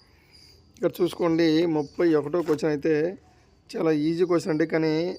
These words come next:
నెంబర్స్ని చూసి, పాయింట్ చూసి అయితే చాలా భయపడతారు. మనకు already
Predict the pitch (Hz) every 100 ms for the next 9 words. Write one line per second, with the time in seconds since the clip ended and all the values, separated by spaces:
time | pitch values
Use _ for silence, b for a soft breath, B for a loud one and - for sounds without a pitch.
0 | 180 156 147 160 160 160 156 165 147 151
1 | 156 156 156 151 156 147 139 139 139 135
2 | 151 165 147 139 143 160 165